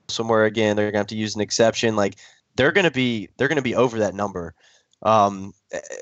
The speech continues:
really, no matter how you slice it, if, you know, there's no moves at the deadline now or before the draft in June, they got ten guar-,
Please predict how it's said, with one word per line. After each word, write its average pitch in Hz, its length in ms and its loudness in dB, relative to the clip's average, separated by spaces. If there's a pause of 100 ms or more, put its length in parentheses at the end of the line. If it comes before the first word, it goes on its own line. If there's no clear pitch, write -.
(120)
really, 135 260 4
no 120 120 2
matter 117 180 2
how 120 160 -2
you 110 140 0
slice 113 420 0
it, 101 120 -10 (120)
if, 147 400 0
you 123 80 -8
know, 110 100 -2
there's 107 220 -4
no 113 160 0
moves 113 320 0
at 101 80 -10
the 107 60 -14
deadline 110 420 2
now 110 300 4
or 107 220 0
before 107 380 -4
the 101 80 -6
draft 104 380 0
in 98 100 -8
June, 117 400 2 (640)
they 120 100 0
got 139 220 2
ten 139 240 0
guar-, 127 280 0